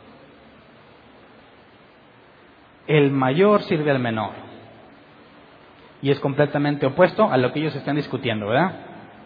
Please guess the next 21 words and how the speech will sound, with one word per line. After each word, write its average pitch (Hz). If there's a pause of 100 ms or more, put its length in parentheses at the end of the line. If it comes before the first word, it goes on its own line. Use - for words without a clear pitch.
(140)
¿Quién 196
va 190
a -
ser 196
el 185
jefe? 175
¿Quién 165
es 180
el 165
bueno 170
aquí? 170
Es 165
el 160
que 143
va 139
a 151
mandar. 143
Y 135
dice, 127
"Ah, 117
bueno, 113